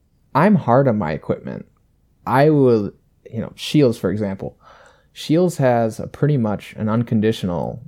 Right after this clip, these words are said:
lifetime warranty. So I'll buy a cheap Scheels rod before I buy an expensive, you know, rod that's got a limited warranty, because I'll, I don't care necessarily about whatever performance p-, feature that expensive rod has.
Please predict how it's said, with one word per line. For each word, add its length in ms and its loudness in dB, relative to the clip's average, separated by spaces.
lifetime 460 -2
warranty. 600 -2
So 240 -4
I'll 180 2
buy 220 0
a 80 0
cheap 300 -6
Scheels 360 -2
rod 300 0
before 420 0
I 80 0
buy 300 0
an 120 -2
expensive, 720 -2
you 140 -2
know, 240 -2
rod 320 2
that's 180 -2
got 140 0
a 60 -2
limited 360 -2
warranty, 720 -2
because 580 0
I'll, 440 0
I 80 -2
don't 200 0
care 440 2
necessarily 720 0
about 260 0
whatever 300 -2
performance 600 -2
p-, 180 -20
feature 400 -2
that 220 0
expensive 460 -6
rod 240 0
has. 400 -4